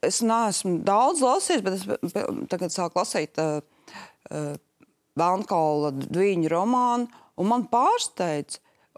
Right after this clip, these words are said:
un tur būtu arī vēsturniekiem darbs, lai, man ir tāds priekšstats sešdesmit piektā gadā, sešdesmit sestā gadā iznāca šis romāns,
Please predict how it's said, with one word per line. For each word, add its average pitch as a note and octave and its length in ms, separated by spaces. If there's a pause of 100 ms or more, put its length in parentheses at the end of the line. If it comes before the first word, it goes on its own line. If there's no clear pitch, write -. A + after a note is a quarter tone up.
un E3 300
tur A3 160
būtu G3 200
arī F#3 200
vēsturniekiem F#3+ 920
darbs, G3 400
lai, F3+ 120 (480)
man G#3 280
ir G#3 120
tāds - 400 (920)
priekšstats C#4+ 560
sešdesmit A3 560
piektā B3 320 (200)
gadā, C#4 280
sešdesmit A#3+ 400
sestā B3 320
gadā G#3+ 240
iznāca A#3 300
šis - 180
romāns, G#3+ 560